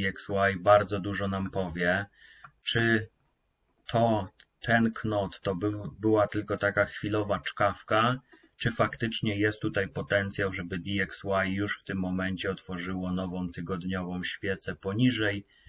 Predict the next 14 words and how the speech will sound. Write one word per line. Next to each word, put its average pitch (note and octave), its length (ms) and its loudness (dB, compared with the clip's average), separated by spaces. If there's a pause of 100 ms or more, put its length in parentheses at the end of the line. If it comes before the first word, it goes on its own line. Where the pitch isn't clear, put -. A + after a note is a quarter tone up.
(160)
tego G2+ 260 0
poziomu F#2+ 460 -2
sto - 280 -4
trzy G2+ 440 -2 (720)
i C3 180 10
dojdzie G#2 380 0
do F#2 120 -2
delikatnej F#2 720 -2
tutaj, F2+ 480 -4 (140)
e, F2 280 -2
wyprzedaży F#2+ 680 0
dolara F2+ 600 0 (560)
i G#2 260 -8
ten E2 240 -4